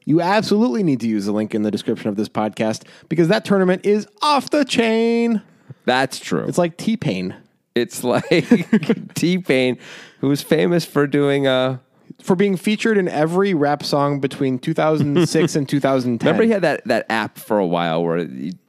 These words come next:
Speaker 2: you could, like, electronic-, electronicize your voice?
Speaker 1: Oh, yeah, the T-, yeah, like,
Speaker 2: I
Speaker 1: the
Speaker 2: can't remember
Speaker 1: way,
Speaker 2: what that's
Speaker 1: the way
Speaker 2: called
Speaker 1: that
Speaker 2: anymore.
Speaker 1: he auto-tuned his voice.
Speaker 2: Auto-tune, that's what it was.
Speaker 1: Yeah.
Speaker 2: Yeah, and so everyone, you could just do that. It was pretty sweet.
Speaker 1: So anyway, you can get that on Nitrogen Sports probably, but most likely,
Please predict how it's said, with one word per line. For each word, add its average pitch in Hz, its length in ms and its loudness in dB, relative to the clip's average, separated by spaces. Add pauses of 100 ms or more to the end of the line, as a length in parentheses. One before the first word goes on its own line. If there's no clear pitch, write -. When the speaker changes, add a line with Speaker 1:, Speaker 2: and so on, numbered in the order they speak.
Speaker 2:
you - 120 -16
could, 104 160 -6
like, 98 240 -2
electronic-, 104 560 -2 (240)
electronicize 101 640 -2
your 92 100 -2
voice? 82 160 0
Speaker 1:
Oh, 202 120 4
yeah, 214 180 2
the 139 80 -2
T-, 185 240 -6 (160)
yeah, 143 240 2
like, 120 240 0
Speaker 2:
I - 60 -6
Speaker 1:
the - 0 -
Speaker 2:
can't - 20 -6
remember 139 160 2
Speaker 1:
way, 139 60 2
Speaker 2:
what 139 80 0
that's 120 140 -4
Speaker 1:
the 147 80 2
way 147 120 4
Speaker 2:
called 147 40 2
Speaker 1:
that 147 40 2 (120)
Speaker 2:
anymore. 160 60 0
Speaker 1:
he 151 80 2
auto-tuned 135 440 0
his 131 160 0
voice. 104 160 0
Speaker 2:
Auto-tune, 160 560 2
that's 104 200 0
what 92 120 -4
it - 20 -2
was. 87 140 0
Speaker 1:
Yeah. 139 100 2
Speaker 2:
Yeah, 101 140 0
and 95 100 -2
so 120 140 0
everyone, 107 400 0
you 107 80 -6
could 101 140 -8
just 87 160 -6
do 95 60 -2
that. 78 60 0
It 65 40 -2
was - 80 -6
pretty 110 180 -6
sweet. - 240 -8
Speaker 1:
So 180 120 2
anyway, 175 240 2
you 147 60 0
can 165 140 -2
get 170 140 0
that 160 120 0
on 135 80 0
Nitrogen 131 320 -4
Sports 120 260 -2
probably, 120 520 0
but 127 240 0
most 185 260 0
likely, 165 460 2